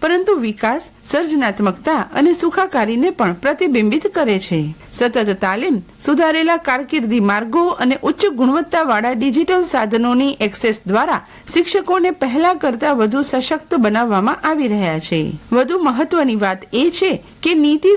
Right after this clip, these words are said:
શિક્ષણને વધુ સમાન બનાવી રહી છે. ખાસ જરૂરિયાતો ધરાવતી છોકરીઓ અને બાળકો માટે સમર્થન દ્વારા, ભારતીય ભાષાઓના પ્રમોશન દ્વારા અથવા પ્રાદેશિક અસમાનતાઓ ઘટાડવાના પ્રયાસો દ્વારા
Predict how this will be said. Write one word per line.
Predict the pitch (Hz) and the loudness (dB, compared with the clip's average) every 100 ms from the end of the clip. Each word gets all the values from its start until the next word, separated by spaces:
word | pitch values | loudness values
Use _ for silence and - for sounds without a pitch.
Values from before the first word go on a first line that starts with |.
| 403 | 2
શિક્ષણને | 254 - 277 277 311 262 | -4 -2 0 2 2 2
વધુ | 220 285 | 2 0
સમાન | - 226 240 294 | 0 0 0 0
બનાવી | 254 285 320 233 | 0 0 2 0
રહી | 185 180 | 0 -2
છે. | 160 156 147 - - | -2 -2 -2 -6 -8
ખાસ | - 214 208 - 180 | -2 -2 -4 -4 2
જરૂરિયાતો | 208 247 294 226 254 | 2 2 0 0 0
ધરાવતી | 240 214 220 214 254 | 2 2 2 2 -2
છોકરીઓ | - 202 196 269 349 196 - - - | 0 -2 0 0 0 -2 -6 -14 -2
અને | 294 349 | 0 2
બાળકો | 311 330 349 370 | 0 0 0 2
માટે | 349 320 359 339 | 2 2 0 0
સમર્થન | 240 240 240 277 254 | 0 0 0 2 2
દ્વારા, | 214 220 233 240 208 | 2 2 2 0 2
ભારતીય | 220 233 339 392 254 | 0 0 2 2 2
ભાષાઓના | 214 208 254 233 233 247 220 | 0 0 0 0 0 -2 0
પ્રમોશન | 220 320 330 294 208 | 2 2 2 2 2
દ્વારા | 185 214 359 - - 294 | 0 -2 -4 -10 -4 0
અથવા | 392 381 | 0 0
પ્રાદેશિક | 302 269 302 339 381 - - | 0 -2 -2 -2 -4 -4 -4
અસમાનતાઓ | 359 392 311 226 226 240 247 220 | -2 0 0 0 -2 -2 -2 0
ઘટાડવાના | 208 226 220 226 233 254 | 0 0 0 0 -2 -2
પ્રયાસો | 202 175 180 254 | -2 -2 -2 -2
દ્વારા | 254 370 294 | 0 0 0